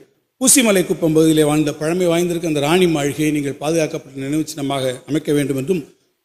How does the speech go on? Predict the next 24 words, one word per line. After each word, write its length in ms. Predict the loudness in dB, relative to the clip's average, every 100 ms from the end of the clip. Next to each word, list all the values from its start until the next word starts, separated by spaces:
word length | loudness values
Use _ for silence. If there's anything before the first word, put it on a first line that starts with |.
| -16
சுற்றுலா 320 | 0 6 6
தலமாக 420 | 6 0 -2 -4 -4
அமைக்க 200 | -4 0
வேண்டும் 220 | 0 0
என்று 120 | -2
கோரியிருக்கிறீர்கள். 720 | 0 2 2 0 -4 -2 -2 -4 -8 _ _ _
திருவண்ணாமலை 460 | 0 2 2 2 2
மாவட்டத்தில் 480 | 0 -2 -4 -2 2
ஆறு 160 | 2
இடங்கள் 300 | 2 2 0 0
அவ்வாறு 200 | -2 0
அமைக்கப்பட்டிருக்கிறது. 720 | 0 -2 -4 -6 -6 -2 -2 -4 -10 _ _ _ 0
அந்த 180 | 4 4
பகுதியை, 320 | 4 2 2 2
பூசிமலை 460 | 0 -2 0 0
குப்பம் 280 | 0 -4 -6
பகுதியை 220 | -4 -2 -2
ராணி 240 | 0 0
மாளிகையை 440 | 0 0 -2 -4 -4 -10 -20 _ _
பாதுகாக்கப்பட்ட 680 | 0 4 4 4 -2 -6 -4
நினைவு 280 | -2 2 2
சின்னமாக 400 | 0 -2 -2 -4
ந-, 160 | -6 -10 -16 _ _
செய்ய 280 | 2 6 6